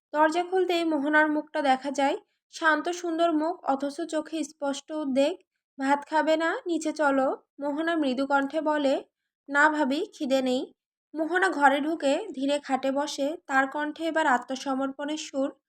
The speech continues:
"তোমার ভাগ্য নীরু, যা লেখা আছে তা কেউ মুছতে পারবে না। যার সঙ্গে জোড়া লেখা তাকেই বরণ করে নিতে হয়। আমিও একসময় ভেবেছিলাম আরেকটু চেষ্টা করলে হয়তো ভালোবাসাকে আঁকড়ে রাখা যেত,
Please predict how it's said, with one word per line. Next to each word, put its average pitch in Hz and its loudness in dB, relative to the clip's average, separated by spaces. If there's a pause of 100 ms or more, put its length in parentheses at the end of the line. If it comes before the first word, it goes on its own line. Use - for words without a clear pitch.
(440)
"তোমার 330 4
ভাগ্য 277 2
নীরু, 302 -2
যা 262 4
লেখা 285 -2
আছে 320 -2
তা 277 -4
কেউ 294 -6
মুছতে 247 -4
পারবে 226 -2
না। 202 -4 (380)
যার 277 4
সঙ্গে 320 -4
জোড়া 285 2
লেখা 311 0
তাকেই 277 -2
বরণ 240 2
করে 233 -4
নিতে 226 -6
হয়। 208 -4 (380)
আমিও 302 0
একসময় 339 -2
ভেবেছিলাম 320 -4
আরেকটু 277 -6
চেষ্টা 285 -4
করলে 294 -4
হয়তো 320 -2 (380)
ভালোবাসাকে 285 0
আঁকড়ে 262 0
রাখা 254 0
যেত, 269 -2